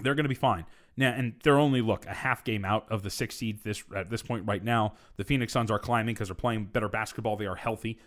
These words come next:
We're gonna get Devin Booker back on t-, actually tonight, so, uh, we'll get to see what this team starts to look like from a full strength perspective. The, the West is so bundled, bundled up that a, a little bit of a slide from Golden State, the ground that they're gonna have to remake up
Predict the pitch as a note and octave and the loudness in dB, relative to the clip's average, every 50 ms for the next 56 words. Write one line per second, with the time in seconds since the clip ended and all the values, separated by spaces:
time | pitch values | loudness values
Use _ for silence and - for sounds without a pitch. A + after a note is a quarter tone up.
0 | - - - G#2+ A2+ A2 G2+ G2+ A#2+ A#2 - - - - A2+ G2+ G2 G2 - B2+ | -14 -10 -2 0 0 0 2 2 2 0 0 0 2 4 4 4 8 8 8 10
1 | - A#2+ A2+ G2+ A2+ G#2 A2 - - F#2+ F2 F2 - - G#2 F#2+ F2 E2+ F2 G2+ | 10 6 4 2 2 0 0 -2 -4 -6 -8 -8 -6 -6 -6 -6 -4 -6 -4 -4
2 | B2+ B2 - G2 F#2 - A2+ G#2 F#2+ G2 - E2 - - A2+ F#2+ F#2 F#2 - - | -4 -4 -4 -6 -6 -4 -4 -2 -2 -4 -4 -8 -8 -8 -6 -6 -6 -8 -10 -12
3 | - - _ _ _ - F#2+ F#2 F#2+ A2 A2+ A2 A2 - - - - A#2+ A2+ G#2+ | -18 -20 _ _ _ -6 -4 -2 -2 0 -2 -2 -2 -4 -6 -6 -2 0 0 0
4 | G#2 A2 G#2+ - G#2+ - - - A2+ G#2+ G#2+ G2+ - - - - - - - - | 0 -2 -2 -4 -8 -8 -6 -6 -6 -4 -6 -8 -10 -14 -20 -20 -20 -16 -10 2
5 | - C#3+ B2+ - - A#2+ A2 A2+ A2 - A#2+ G#2+ - - A2+ G2 F2+ - - A#2 | 4 4 4 4 2 -2 -4 -4 -2 -2 -2 -2 -2 -4 -6 -8 -6 -4 -4 -4
6 | G#2 - - A2 G#2+ G#2 - - A2 G#2+ - - A#2 G#2+ - - A2 G#2+ - - | -4 -4 -6 -8 -8 -8 -6 -6 -6 -4 -2 -4 -4 -2 -2 -2 -4 -4 -4 -10
7 | - - - - - - - C3+ B2 B2+ C3 B2 D3+ D3+ - - - C#3+ B2+ B2 | -18 -20 -20 -20 -20 -6 -4 0 2 2 4 6 6 6 4 4 0 2 2 2
8 | A2+ G#2 - - - B2+ A2+ G#2 A#2 A#2 A#2 G#2 A2 G#2+ F2 A2 G2+ - C3 B2 | 2 0 0 2 2 2 4 4 2 2 2 0 -2 -2 -2 8 8 8 8 8
9 | G#2+ F#2+ A2 A2+ G#2 - - - G2 F#2 F2+ - - _ _ _ _ - _ _ | 6 2 2 2 2 2 -2 -4 -4 -4 -4 -8 -12 _ _ _ _ -20 _ _
10 | _ _ _ - - - - F2+ F#2+ A2+ A#2+ - C3 C#3+ - - C#3+ C#3+ C#3+ D3 | _ _ _ -20 -20 -16 -12 -8 -6 -6 -4 -2 -2 0 4 6 8 8 10 8
11 | C#3 C3+ C3 B2+ B2 A#2 - - B2 A#2+ G#2+ G#2 - A#2+ A2 A#2 A2+ G#2+ G2+ - | 8 6 4 2 2 0 0 0 0 0 2 0 -2 0 2 2 2 2 0 -2
12 | - A2+ A2+ A#2 - - A#2 A#2+ G#2 G#2 A#2 B2+ A#2+ A#2+ A#2+ A#2+ A2+ G#2 G#2+ G2+ | -2 -2 -2 -2 -4 -4 -4 -2 0 0 2 2 4 2 2 0 0 -4 -6 -6
13 | A2 A2 G#2 A#2 G#2+ - G#2 G2 A2 A#2 A#2 G#2+ G#2+ G#2 G2+ F#2+ - A2 G#2+ F#2+ | -6 -4 -4 -4 -4 -4 -4 -2 0 0 0 0 -2 -2 -2 -2 0 0 0 2
14 | F#2 - | 6 6